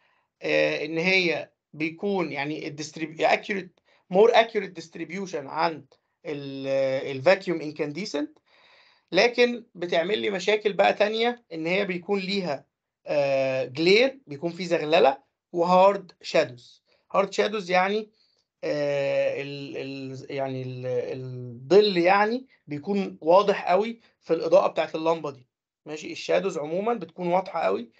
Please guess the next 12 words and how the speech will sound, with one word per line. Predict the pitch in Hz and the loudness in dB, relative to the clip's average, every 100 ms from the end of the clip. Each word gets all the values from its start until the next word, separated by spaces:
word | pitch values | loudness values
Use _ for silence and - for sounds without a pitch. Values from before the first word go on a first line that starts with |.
| _ _ _ | _ _ _
في | 175 | -4
الإضاءة | 165 160 165 196 202 202 _ _ 147 | -2 4 6 6 2 -2 _ _ -10
بتاعة | 143 156 165 170 185 | -4 0 4 4 4
الgas | 180 151 143 170 175 | -2 -12 0 0 0
field | - 180 185 | -6 -10 -8
incandescent | 151 160 156 147 151 165 170 165 - | -10 -8 -8 -8 -10 -8 -8 -10 -4
lamps | 156 151 131 - | -2 -2 -6 -18
دي، | _ _ _ _ - | _ _ _ _ -12
تمام؟ | 143 170 190 _ _ _ _ _ - _ _ _ _ _ _ _ _ | -6 -6 -6 _ _ _ _ _ -20 _ _ _ _ _ _ _ _
وآدي | 196 - 220 180 | 2 4 4 2
أشكال | - 196 185 | 2 0 0
منها | 165 185 226 269 | -2 0 -2 -2